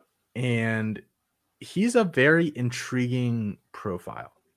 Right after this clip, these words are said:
because the data guys will both love him and they'll hate him. Freshman year, just, like, total breakout, led Western Michigan in receptions, yards, and touchdowns at the position,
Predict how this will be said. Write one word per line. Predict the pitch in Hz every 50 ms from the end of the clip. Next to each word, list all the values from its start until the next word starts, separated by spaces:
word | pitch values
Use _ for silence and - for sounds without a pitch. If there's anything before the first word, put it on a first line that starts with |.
| _ _ _ _ _ _ _ _ _ _ _ _ _ _ _ _ _ _ _ -
because | - 123 - - 131 120 123
the | 120 113
data | 104 - 123 139 170 196 214
guys | 202 202 190 190 196 185 175 -
will | 143 139 127
both | 117 - 107 113 113 -
love | 98 92 98 95 113 131 139 -
him | - 208 214 220 214 208 196 - _ _ _ _ _ _ _ _ _ _ _ _ _ _ -
and | 147 151 160 165 170 170
they'll | - 127 123 120 113
hate | 110 - 113 110 110 -
him. | 113 - - - - - _ _ _ _ _ _ _ _ _ _ _ _ _
Freshman | - - 175 185 220 - - - 247 202 147
year, | 135 143 151 160 160 156 - - -
just, | - 123 123 -
like, | 123 95 92 - _ _ _ -
total | - - 120 120 117 104 90
breakout, | 95 92 95 95 - - - - - _ _ _ _ - - _ _ _ _ -
led | 104 113 123 151 180 196
Western | 208 196 190 185 180 - 147 113
Michigan | 110 117 120 - 143 139 151 147 139 139
in | - 113 113 110
receptions, | 95 92 98 - - - 117 120 120 - 147 147 135 117
yards, | 98 92 98 104 107 107 107 - - _ -
and | 95 95 98 117 127 -
touchdowns | - 98 92 - - - 123 131 151 160 165 165 -
at | 170 156
the | - 160
position, | - 165 151 165 165 165 - 170 170 170